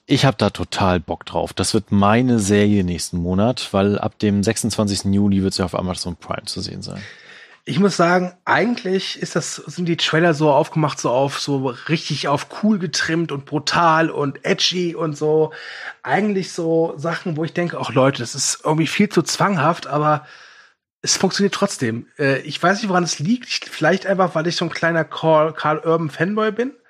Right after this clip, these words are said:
Speaker 1: Ja.
Speaker 2: Äh, ich, ich, ich hoffe ja immer noch insgeheim auf eine Fortsetzung von Dredd. <laughs> Ja?
Speaker 1: Aber vielleicht kriegen wir Dredd danach in Serie.
Speaker 2: Äh, gerne, wenn, wenn's, wenn's an den Film rankommt, gerne.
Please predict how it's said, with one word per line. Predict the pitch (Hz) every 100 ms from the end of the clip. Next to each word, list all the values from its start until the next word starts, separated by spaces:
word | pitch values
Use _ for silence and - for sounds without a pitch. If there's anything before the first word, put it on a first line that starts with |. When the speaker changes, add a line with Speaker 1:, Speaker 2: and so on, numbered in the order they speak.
| -
Speaker 1:
Ja. | 120 - - - - _
Speaker 2:
Äh, | 147 143 143 143
ich, | 147 - -
ich, | 156 -
ich | - - -
hoffe | 196 - 175
ja |
immer | 151 226 208
noch | 190 -
insgeheim | 214 - 143 156 202
auf | 180 -
eine | 160
Fortsetzung | 185 202 - 170
von | -
Dredd. | 135 143 254 - - - - - - - -
<laughs> | - _ _ _ _
Ja? | 147 240 - -
Speaker 1:
Aber | 110
vielleicht | 147 156
kriegen | 196 180
wir | 151
Dredd | 160 160
danach | 143 135
in | 127
Serie. | 127 120 - _ _ _ - - -
Speaker 2:
Äh, | - - - -
gerne, | - 156 170 127 123
wenn, | 139 156 143
wenn's, | 143 156 -
wenn's | 156 147
an | 151
den | 147
Film | 165 143
rankommt, | 135 - 220
gerne. | - 170 139